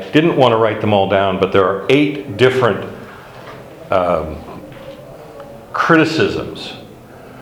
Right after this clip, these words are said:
about Paul being the writer of First Thessalonians, but each one can be knocked down so easily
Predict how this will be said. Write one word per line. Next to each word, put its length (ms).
about 680
Paul 380
being 220
the 80
writer 400
of 80
First 260
Thessalonians, 760
but 320
each 240
one 320
can 140
be 120
knocked 300
down 220
so 480
easily 520